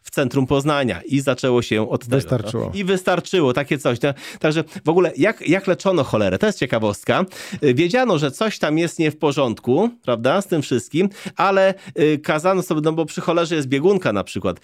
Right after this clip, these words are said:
Speaker 1: więc, y, ogrzewać sobie dolną część brzucha, napić się, no to jest takie w sumie, mm, całkiem sympatyczne, dobrej wódki z rana. To też, y, te,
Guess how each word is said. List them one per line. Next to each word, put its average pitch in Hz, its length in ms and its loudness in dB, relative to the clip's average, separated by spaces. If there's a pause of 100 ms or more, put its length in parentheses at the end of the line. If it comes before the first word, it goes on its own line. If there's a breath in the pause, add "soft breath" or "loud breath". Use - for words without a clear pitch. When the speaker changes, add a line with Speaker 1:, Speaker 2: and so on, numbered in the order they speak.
(140 loud breath)
Speaker 1:
więc, 147 260 -2
y, 135 280 2
ogrzewać 151 540 0
sobie 135 460 2
dolną 131 320 2
część 147 240 0
brzucha, 160 560 2 (260 loud breath)
napić 156 340 -4
się, 143 140 0
no 160 120 0
to 170 140 -4
jest 170 180 -2
takie 156 260 -4
w - 40 -10
sumie, 156 380 0
mm, 143 300 0
całkiem 151 340 0
sympatyczne, 151 520 -2
dobrej 139 300 2
wódki 170 280 0
z 110 60 -2
rana. 98 300 0 (100)
To 120 80 2
też, 170 280 0
y, 117 360 2
te, 156 140 2